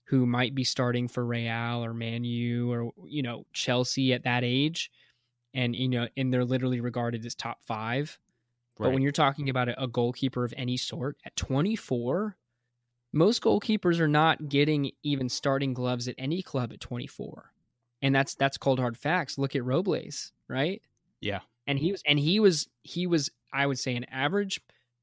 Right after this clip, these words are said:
Speaker 1: maybe slightly above average keeper for the Premier League. He just wasn't quite far enough past mid-table level to, you know, to start for us. But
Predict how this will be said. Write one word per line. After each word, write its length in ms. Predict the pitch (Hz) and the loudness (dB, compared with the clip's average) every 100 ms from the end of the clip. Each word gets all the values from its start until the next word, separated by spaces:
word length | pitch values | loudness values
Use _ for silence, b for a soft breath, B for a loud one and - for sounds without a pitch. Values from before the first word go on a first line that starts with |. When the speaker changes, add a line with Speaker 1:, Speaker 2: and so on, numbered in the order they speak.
| _ | _
Speaker 1:
maybe 400 | 131 135 139 135 | 0 4 4 2
slightly 640 | 123 - 131 135 143 139 131 | 0 -4 0 0 2 0 -2
above 300 | 117 120 117 | 0 -2 -2
average 640 | 117 117 117 117 - - _ | -6 -6 -8 -10 -12 -14 _
keeper 360 | - 135 - 120 | -6 -6 -4 -6
for 140 | - | -6
the 80 | 113 | -8
Premier 340 | - 123 143 | -6 -2 0
League. 360 | 139 - - 151 _ _ _ _ _ _ | -2 -6 -12 -12 _ _ _ _ _ _
He 100 | 147 | 2
just 180 | 135 | 2
wasn't 480 | 139 147 151 151 143 | 4 4 4 2 -2
quite 460 | - - 143 139 135 _ _ _ _ _ _ _ _ _ - | -6 -2 2 2 0 _ _ _ _ _ _ _ _ _ 2
far 180 | 139 | 4
enough 240 | 135 131 - | 4 2 2
past 340 | 135 131 - | 4 4 2
mid-table 600 | 131 131 123 139 127 120 | 0 0 0 0 0 0
level 380 | 123 123 120 123 | 0 -2 -4 -6
to, 300 | - 123 117 _ _ | -6 -6 -8 _ _
you 100 | 123 | -10
know, 160 | 110 | -8
to 120 | 120 | -8
start 320 | 120 - 151 - | -8 -2 -4 -4
for 240 | - - | -12 -12
us. 160 | 98 - | -10 -8
But 220 | - 127 | -2 -2